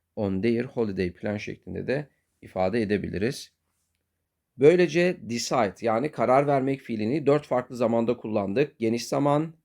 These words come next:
geçmiş zaman, şimdiki ve gelecek zamanlarda bununla ilgili nasıl İngilizce cümleler oluşturabiliriz? Bunu görmüş olduk. Başka videolarımızda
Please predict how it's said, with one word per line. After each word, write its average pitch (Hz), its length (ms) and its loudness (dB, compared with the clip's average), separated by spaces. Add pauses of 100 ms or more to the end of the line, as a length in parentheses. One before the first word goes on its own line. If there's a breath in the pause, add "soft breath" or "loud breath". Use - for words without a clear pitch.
(180)
geçmiş 107 380 -8
zaman, 151 300 0
şimdiki 143 560 -6
ve 117 100 0
gelecek 110 460 -2
zamanlarda 101 840 -2 (260)
bununla 117 280 -2
ilgili 101 460 -4
nasıl 131 280 -2
İngilizce 95 440 -6
cümleler 95 400 -4
oluşturabiliriz? 92 1040 -8 (380)
Bunu 104 400 -4 (180)
görmüş 98 380 -4
olduk. 120 380 -2 (360)
Başka 127 320 -4
videolarımızda 113 920 0